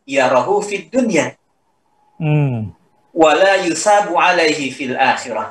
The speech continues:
Speaker 1: Katanya begitu.
Speaker 2: Iya.
Speaker 1: Barang siapa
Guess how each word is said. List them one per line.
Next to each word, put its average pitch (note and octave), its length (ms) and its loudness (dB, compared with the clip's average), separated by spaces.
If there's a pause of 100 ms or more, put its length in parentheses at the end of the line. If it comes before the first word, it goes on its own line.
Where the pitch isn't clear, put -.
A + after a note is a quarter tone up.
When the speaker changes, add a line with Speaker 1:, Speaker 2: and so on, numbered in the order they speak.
(240)
Speaker 1:
Katanya E3+ 320 2
begitu. F3+ 280 2 (600)
Speaker 2:
Iya. B2+ 400 -4 (560)
Speaker 1:
Barang F3+ 400 2
siapa F#3 840 0